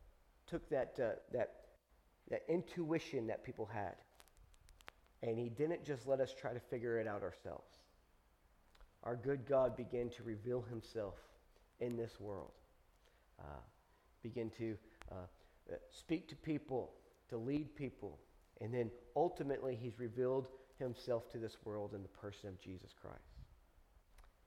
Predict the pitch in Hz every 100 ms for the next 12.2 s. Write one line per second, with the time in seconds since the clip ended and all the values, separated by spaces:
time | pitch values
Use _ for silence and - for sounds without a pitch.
0 | - - 78 - - - 139 139 - -
1 | 175 170 120 180 156 127 - - - -
2 | - - - - 127 104 - 123 117 95
3 | - - 127 95 123 113 98 120 107 98
4 | 90 - 110 - 117 - - - 127 139
5 | 151 131 117 139 131 135 135 131 - 131
6 | 127 123 104 120 113 107 123 127 117 117
7 | 139 147 135 - - 151 - 143 131 -
8 | - 131 131 117 120 - 143 143 135 -
9 | - - 117 120 - - 139 147 131 143
10 | 131 127 - 127 110 120 120 117 113 -
11 | - - 117 127 131 139 - 127 127 123
12 | 110 135